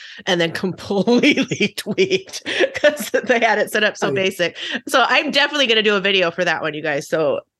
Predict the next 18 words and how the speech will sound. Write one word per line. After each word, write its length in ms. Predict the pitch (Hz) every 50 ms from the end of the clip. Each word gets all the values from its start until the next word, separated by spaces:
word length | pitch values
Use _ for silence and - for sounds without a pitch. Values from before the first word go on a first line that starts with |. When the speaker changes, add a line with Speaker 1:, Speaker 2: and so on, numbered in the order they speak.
| _ _ -
Speaker 1:
that's 200 | 151 185 - -
gonna 120 | 190 170
go 140 | 156 165 160
into 360 | - - 165 170 165 - 175
my 400 | 165 160 151 147 147 131 135 - _ _ _ _
ActiveCampaign 800 | 185 175 170 - 185 175 - 208 165 156 160 - 175 160 151 151
workshop. 420 | 151 147 147 - - 143 139 - - - - - - - - -
But 280 | 285 277 262 247 - - - _ _ _ _ _ _ _ _ -
I 120 | 226 247
couldn't 380 | 247 - 247 240 220 220 202 -
wait. 360 | - 175 180 175 - - _ _
Like, 200 | 202 202 208 196 - -
all 140 | 202 208
of 60 | 226 240
a 80 | 240 240
sudden, 300 | - 214 202 214 226 202
I 100 | 190 196
just 600 | 185 - 202 180 180 196 - - - - -